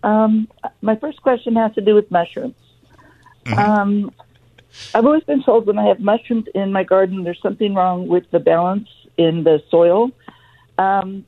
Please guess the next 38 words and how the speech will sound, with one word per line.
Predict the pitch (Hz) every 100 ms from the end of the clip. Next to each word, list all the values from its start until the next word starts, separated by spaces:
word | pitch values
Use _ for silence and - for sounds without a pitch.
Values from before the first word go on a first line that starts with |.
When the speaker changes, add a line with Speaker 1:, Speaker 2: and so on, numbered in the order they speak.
| -
Speaker 1:
but | 190 - -
I |
listened | 196 269 294 285
to |
you | 294
guys, | 214 165 214 -
and | 185 185
I | 180
got | 175 190 - -
the | 180 165 147
microbial | 156 156 - 226 233 233 233
inoculant | - 175 175 185 - 151 139
for | -
the | 147
microbial | 160 156 - 190 196 190 180
activity | 165 - 247 247 165 165
in | 180
my | 185 220
soil. | - - 185 269 _ - - - - - _ 175
And | 180 180 175 180 -
I | 175
got | 180 190 -
the, | 175 165 - 175 -
I | 170
think | - 170
it's | 160
called | 160 151
Mycos, | 160 190 240 269 311 _ _ - _ -
to |
Speaker 2:
Mm-hmm. | 180 151
Speaker 1:
inoculate | 175 165 - 185 180
my | 170 - _
soil. | 165 175 233 - - _ _ _ _ _ _ _ -
And | 185
now | 214 262 302 294 -
I | 226
have | 262 247 185
the | 196